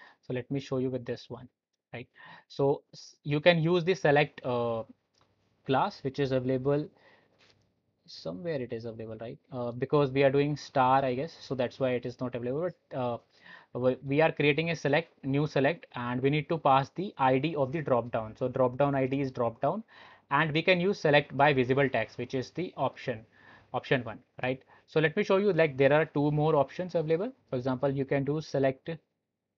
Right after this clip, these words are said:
select by index also,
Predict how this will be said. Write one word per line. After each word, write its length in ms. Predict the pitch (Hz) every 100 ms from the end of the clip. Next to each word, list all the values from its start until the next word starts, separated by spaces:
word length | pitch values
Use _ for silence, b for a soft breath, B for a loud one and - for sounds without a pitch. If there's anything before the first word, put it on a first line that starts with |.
| _ _ _ _ _ _ _ _
select 400 | - - 139 139
by 160 | 139 151
index 480 | 139 135 160 214 -
also, 380 | 170 170 269